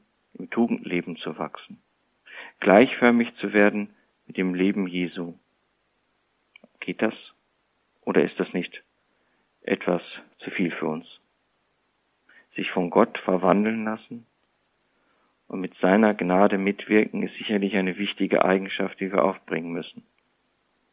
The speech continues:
Und dass wir immer wieder nach der Bekehrung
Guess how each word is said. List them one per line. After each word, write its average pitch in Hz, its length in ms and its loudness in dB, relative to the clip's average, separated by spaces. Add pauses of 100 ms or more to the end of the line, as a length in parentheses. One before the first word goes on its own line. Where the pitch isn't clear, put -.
(800)
Und 90 300 -2 (1500)
dass - 160 -8
wir 92 80 0
immer 104 300 4
wieder 104 260 6
nach 98 160 4
der 98 100 0
Bekehrung 107 800 2